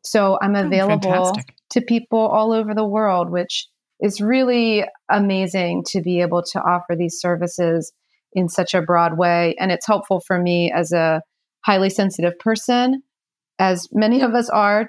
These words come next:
Speaker 1: to not be in all of these environments. So it's helpful on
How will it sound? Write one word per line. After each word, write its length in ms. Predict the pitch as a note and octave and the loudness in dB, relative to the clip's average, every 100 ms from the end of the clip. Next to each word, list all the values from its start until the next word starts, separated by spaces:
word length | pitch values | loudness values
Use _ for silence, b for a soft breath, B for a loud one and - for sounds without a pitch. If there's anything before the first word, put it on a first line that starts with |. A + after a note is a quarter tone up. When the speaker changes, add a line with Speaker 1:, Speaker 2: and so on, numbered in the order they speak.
| - | -2
Speaker 1:
to 100 | A3+ | 0
not 460 | G3 G3 G3 - | 2 2 0 -2
be 260 | F3+ F#3 F3+ | -2 -2 -2
in 480 | - G3 F#3+ F3+ F3 F3 - _ _ _ | -2 0 0 0 -2 -4 -8 _ _ _
all 240 | G3 F#3+ F#3 | 0 2 0
of 100 | E3+ | 0
these 220 | F3+ E3+ | 0 0
environments. 1000 | E3 E3 G3+ B3 - C2 D#2 - - - _ _ _ | 0 0 0 0 -2 -6 -6 -10 -12 -16 _ _ _
So 640 | - - F3+ E3+ E3 E3 - _ - | -10 -2 0 2 0 -4 -10 _ -6
it's 220 | F3+ E3+ | -6 -2
helpful 340 | F#3 - F#3 D#3+ | -4 -2 -2 -2
on 320 | D#3+ E3+ | -2 -2